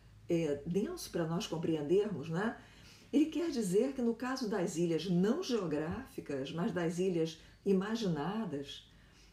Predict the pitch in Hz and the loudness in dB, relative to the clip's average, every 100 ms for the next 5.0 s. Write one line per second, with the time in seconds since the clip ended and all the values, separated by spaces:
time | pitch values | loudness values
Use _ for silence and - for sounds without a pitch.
0 | - 214 214 320 294 269 262 240 220 190 | -4 -2 2 2 2 2 0 0 -2 0
1 | 196 233 220 180 185 165 147 139 175 170 | 4 6 6 2 2 2 0 0 0 -2
2 | 185 - - 143 143 - - - - 185 | -2 -8 -8 -8 -8 -18 -20 -10 -6 -2
3 | 180 185 - 175 - 175 170 156 156 190 | 0 0 0 -4 -2 0 2 2 0 4
4 | 175 180 - - 170 170 226 165 131 131 | 4 2 -4 -6 -4 -2 -2 -2 -2 -4